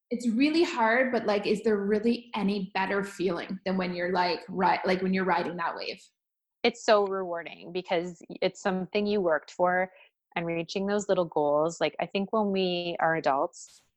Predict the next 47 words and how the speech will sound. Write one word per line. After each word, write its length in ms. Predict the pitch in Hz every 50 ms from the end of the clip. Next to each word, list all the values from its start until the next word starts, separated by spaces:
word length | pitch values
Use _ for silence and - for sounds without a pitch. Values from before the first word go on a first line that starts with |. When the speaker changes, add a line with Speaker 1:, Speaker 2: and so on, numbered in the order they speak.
| _ - - -
Speaker 2:
and 480 | - 165 160 156 156 151 147 147 151 - -
we 100 | - 160 151
have 180 | - 147 147
our 160 | 165 190 202 -
jobs 520 | - 170 147 147 147 147 147 151 - - - - -
and 100 | 156 147
we're 120 | 143 139 - _
set 240 | - - 139 135 -
in 60 | 170
our 140 | 165 160 160
ways 240 | 160 156 147 147 151
and 60 | 151
we 60 | -
have 120 | 156 147 151
our 80 | 165
kids, 460 | 165 - - 160 143 139 - - - - _
you 140 | - 175 170
get 160 | 165 170 160
into, 280 | 170 170 175 - - 185
like, 240 | 170 156 151 143 - _ -
Groundhog 460 | - 139 135 139 143 160 165 175 175
Day 140 | - 180 175
mode 360 | 180 185 180 185 190 185 175
where 140 | 170 160 156
you're 180 | 147 143 143 139
just 220 | 151 151 - -
like, 220 | 147 139 135 139 _ _ _ _ _ _ _ _ _ _ _ _ _
you 100 | 185 180
know, 220 | 175 160 156 151
"Monday 320 | 156 147 139 131 135 160 160
to 80 | 190 214
Friday, 300 | 233 277 294 247 202 175
I 40 | 160
go 120 | 156 147 147
to 100 | 160 170
work. 260 | 190 233 233 220 - -
And 80 | 156 147
then 120 | 143 135 - _ _
these 260 | 160 151 147 151 -
days 260 | - 180 170 175 175 190
my 120 | 185 185
kids 260 | - - 190 180 - _
go 80 | 202 185
to 80 | 196
this 220 | 190 226 240 - -
sport 400 | - - - 165 156 151 151 -
and, 140 | 156 147